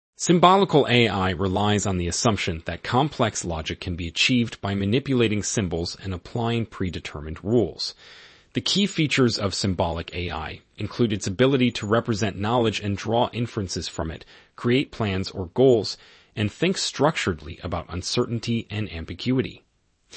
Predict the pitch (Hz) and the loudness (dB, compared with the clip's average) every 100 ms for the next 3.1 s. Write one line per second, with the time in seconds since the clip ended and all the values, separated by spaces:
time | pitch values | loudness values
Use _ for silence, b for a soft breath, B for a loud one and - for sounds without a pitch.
0 | B B - - 160 185 226 - 147 - | B B -4 0 4 4 4 2 2 2
1 | 107 95 92 98 - 104 113 139 135 104 | 0 0 -4 -8 -6 -4 0 0 0 -2
2 | - 82 85 90 92 - 139 - 90 76 | -4 -8 -8 -8 -8 -4 -2 -2 -6 -8
3 | 71 | -12